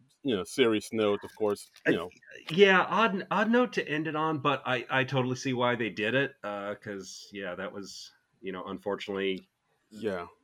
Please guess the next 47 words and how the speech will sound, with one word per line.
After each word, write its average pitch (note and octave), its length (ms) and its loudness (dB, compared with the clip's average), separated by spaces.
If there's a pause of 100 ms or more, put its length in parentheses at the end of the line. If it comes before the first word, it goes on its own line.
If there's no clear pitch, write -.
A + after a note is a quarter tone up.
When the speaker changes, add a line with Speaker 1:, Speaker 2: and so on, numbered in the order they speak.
Speaker 2:
the G#2+ 160 -2
other A2 180 4
big G#2 220 -2
news G2 400 -2
story F#2 600 -2
of F#2 400 -6 (440)
this F2+ 240 -12
week F2+ 400 -10
is, E2 480 -14 (800)
well, D2+ 280 -8 (880)
Speaker 1:
Oof, F#2 200 -6 (180)
it's, A2 260 -2
Speaker 2:
I G#2+ 40 -6
mean D#2+ 260 -8 (300)
Speaker 1:
yeah, B2 160 10
uh, A#2 320 10
Tyre C3+ 360 10
Nichols, A#2 520 10
if G#2+ 100 0
you A#2+ 80 -2
don't A#2 160 6
know, A2+ 160 8
look G#2+ 220 6
it G#2+ 80 2
up. G2+ 180 4
Speaker 2:
Yeah. G#2+ 80 2
Speaker 1:
It F#2+ 60 0
is F#2 320 -6 (600)
beyond D3 480 12
horrific. G#2 500 6 (260)
And G#2 80 -4
Speaker 2:
Yeah, F#2+ 120 4
Speaker 1:
that's F#2+ 140 0
Speaker 2:
I, A#2+ 240 10 (420)
did C#3 180 0
you A3 100 6
watch A#3 200 10
the - 60 -8
footage? G3+ 300 2
I C3+ 100 8
did C3 140 2
not A#2+ 320 2
watch F#2+ 240 2
the F#2+ 80 -4
Speaker 1:
Oh, B2 300 12
Speaker 2:
footage. F#2 180 -4
Speaker 1:
oh, B2+ 160 8